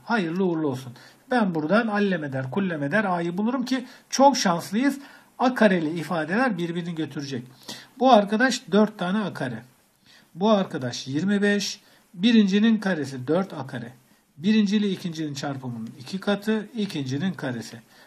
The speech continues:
Bak dört A karelerle vedalaştım. Dört A burada kaldı. Biri buraya yolladığımda yirmi beş eksi birden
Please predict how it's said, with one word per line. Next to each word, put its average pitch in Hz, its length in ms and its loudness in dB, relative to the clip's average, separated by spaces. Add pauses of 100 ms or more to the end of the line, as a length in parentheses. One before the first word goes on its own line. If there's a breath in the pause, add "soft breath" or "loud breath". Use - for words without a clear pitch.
(140)
Bak 180 260 -4
dört 202 240 4
A 160 120 -4
karelerle 143 600 -4
vedalaştım. 196 840 0 (280 soft breath)
Dört 202 260 4
A 139 300 -2
burada 190 320 0
kaldı. 202 540 0 (320 soft breath)
Biri 180 400 0
buraya 190 240 2
yolladığımda 165 640 -2
yirmi 156 300 -4
beş 160 160 -4
eksi 131 340 -8
birden 151 580 0